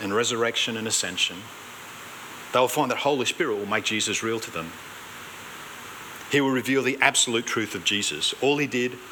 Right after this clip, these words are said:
all he said, and all he continues to do. And the disciples had this incredible teaching, this blessed time with Jesus, this forty days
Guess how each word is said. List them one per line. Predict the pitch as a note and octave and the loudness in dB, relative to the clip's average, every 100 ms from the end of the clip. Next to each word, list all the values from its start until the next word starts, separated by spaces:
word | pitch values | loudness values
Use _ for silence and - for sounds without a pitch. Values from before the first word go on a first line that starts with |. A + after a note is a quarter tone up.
| - - | -14 -2
all | B2+ C#3 | 2 4
he | C3+ | 4
said, | - G2 F2+ - - - - | 2 0 -2 -4 -12 -14 -6
and | A2 | -2
all | G2+ | 0
he | G2+ | 0
continues | - F2+ A#2+ G2+ F2 - | -2 -4 -2 0 0 -2
to | D2+ | -4
do. | D#2+ D2+ - - - - - - - - - - | -8 -8 -12 -14 -14 -14 -14 -14 -14 -10 -10 -4
And | B2 | -2
the | |
disciples | A#2 - D3 C#3 B2 - - - | 2 4 6 4 2 -2 -4 2
had | C#3+ C3 | 4 4
this | A#2+ | 0
incredible | A#2 - D#3+ D3 C#3+ | 0 2 2 2 0
teaching, | - G#2+ - E2 - - - - | -2 0 0 -2 -8 -8 -4 0
this | B2 | 0
blessed | - C3 D3 - - | 2 4 4 4 2
time | - C#3+ C#3 | 2 2 2
with | A#2 | 0
Jesus, | - A2+ A2 F#2 | 0 0 0 -2
this | - A#2 | 0 0
forty | - D3 D3+ C3+ | 0 2 2 2
days | A#2+ B2+ A2+ - - | 4 4 2 2 -2